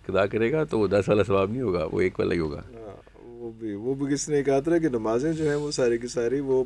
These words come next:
Speaker 2: आ, उसकी कज़ा कोई नहीं है। ये तो अल्लाह ताला ने एक लेवरेज दी है कि चल
Speaker 1: जी, जी,
Speaker 2: बाद
Speaker 1: मैं,
Speaker 2: में भी, बाद में पढ़ ले,
Speaker 1: जी,
Speaker 2: थोड़ी
Speaker 1: हाँ।
Speaker 2: late पढ़ ले, चल कोई नहीं, खैर है, लेकिन time
Speaker 1: जी।
Speaker 2: वो, वही
Speaker 1: नमाज
Speaker 2: है,
Speaker 1: मेरी
Speaker 2: उसमें
Speaker 1: ना
Speaker 2: है।
Speaker 1: एक छोटा सा जुमला, फिर
Speaker 2: सर।
Speaker 1: explanation मैं नहीं दे सकता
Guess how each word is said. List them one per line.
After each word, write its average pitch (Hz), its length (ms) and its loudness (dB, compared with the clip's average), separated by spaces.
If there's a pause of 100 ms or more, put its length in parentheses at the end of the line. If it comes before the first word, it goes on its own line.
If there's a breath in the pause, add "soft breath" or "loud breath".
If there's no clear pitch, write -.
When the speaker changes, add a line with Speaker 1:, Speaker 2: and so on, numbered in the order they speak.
(120)
Speaker 2:
आ, 113 40 -2 (320)
उसकी - 180 -14
कज़ा 117 320 -2 (100)
कोई 143 120 -2
नहीं 120 200 -2
है। 87 120 -4 (420 soft breath)
ये 180 60 2
तो 185 100 4
अल्लाह 196 160 4
ताला 196 140 2
ने 190 100 2
एक 170 60 0
लेवरेज 147 400 8
दी 143 120 2
है 151 120 6
कि 151 100 2
चल 139 320 4 (280)
Speaker 1:
जी, 117 120 0
जी, 151 80 8
Speaker 2:
बाद 151 140 10
Speaker 1:
मैं, 131 100 8
Speaker 2:
में 135 100 8
भी, 139 140 6 (120)
बाद 139 200 8
में 135 140 -2
पढ़ 127 180 6
ले, 123 140 6
Speaker 1:
जी, 101 100 4
Speaker 2:
थोड़ी 123 140 8
Speaker 1:
हाँ। 127 80 4
Speaker 2:
late 147 160 8
पढ़ 143 220 4
ले, 135 100 8
चल 127 160 -4
कोई 120 200 4
नहीं, 123 120 -2
खैर 120 260 4
है, 147 80 4
लेकिन 151 480 6 (300)
time 160 240 8
Speaker 1:
जी। 160 160 0
Speaker 2:
वो, 147 140 8
वही 147 240 4
Speaker 1:
नमाज 165 180 8
Speaker 2:
है, 175 60 6
Speaker 1:
मेरी 170 140 10
Speaker 2:
उसमें 165 140 8
Speaker 1:
ना 165 80 8
Speaker 2:
है। 135 240 6
Speaker 1:
एक 120 100 0
छोटा 127 220 4
सा 131 60 -4
जुमला, 131 280 4
फिर 127 160 2
Speaker 2:
सर। 110 60 4
Speaker 1:
explanation 117 440 4
मैं 127 120 6
नहीं 131 100 4
दे 113 100 4
सकता 113 320 0